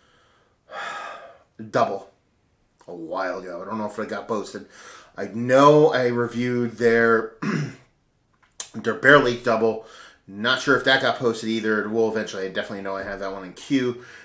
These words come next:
And, uh, never been a big, huge fan of the Olivia series. Nothing has blown me away. Not, nothing offensive, but nothing has really kinda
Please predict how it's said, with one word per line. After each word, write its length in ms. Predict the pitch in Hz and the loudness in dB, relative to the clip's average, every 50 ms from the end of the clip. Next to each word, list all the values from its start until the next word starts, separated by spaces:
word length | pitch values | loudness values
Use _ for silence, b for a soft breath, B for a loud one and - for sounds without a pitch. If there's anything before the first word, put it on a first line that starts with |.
| B B | B B
And, 440 | 95 98 101 101 101 101 98 95 98 | -10 -8 -6 -6 -6 -6 -6 -4 -4
uh, 280 | 92 92 92 92 92 90 - - - | -2 -2 -2 -2 -4 -6 -12 -16 -10
never 220 | 156 180 196 220 214 | -6 -6 -6 -4 -6
been 120 | 233 247 | -6 -8
a 60 | 269 | -8
big, 240 | - 220 143 - - | -10 -14 -16 -18 -18
huge 540 | - - - - - 196 202 190 160 147 - - - - - - _ _ _ _ _ | -16 -14 -12 -10 -8 -6 -6 -6 -6 -8 -10 -12 -12 -16 -20 -20 _ _ _ _ _
fan 400 | - 151 135 165 170 156 139 135 | -8 -8 -6 -4 -2 0 2 2
of 100 | 127 110 | 2 2
the 120 | 113 113 110 | 0 -2 -2
Olivia 260 | 107 110 104 104 101 | -2 -2 -4 -4 -6
series. 540 | 101 - - 120 107 98 92 92 90 - - | -8 -8 -8 -6 -6 -6 -6 -8 -8 -8 -8
Nothing 220 | 139 139 156 156 | -8 -6 -4 -4
has 220 | 143 135 123 - - B B B B B B B B B B | -4 -4 -4 -8 -14 B B B B B B B B B B
blown 300 | 135 135 135 135 135 127 | -2 2 2 4 2 2
me 80 | 123 120 | 0 -2
away. 200 | 110 110 95 95 | -2 -2 -2 -2
Not, 320 | 131 185 240 240 - - | -2 -2 -2 -2 -4 -6
nothing 300 | 160 185 202 208 220 180 | -8 -8 -6 -4 -4 -4
offensive, 680 | 120 - - - - 220 214 202 - - 139 127 127 | -4 -6 -4 -2 0 0 0 0 0 -2 -2 0 0
but 120 | 127 135 117 | -2 -2 -4
nothing 220 | 131 123 135 135 | -4 -6 -8 -6
has 160 | 127 120 110 | -6 -6 -4
really 260 | 117 131 127 120 117 110 | -2 0 0 0 -2 -4
kinda 340 | - - 123 101 87 - | -6 -8 -10 -10 -12 -14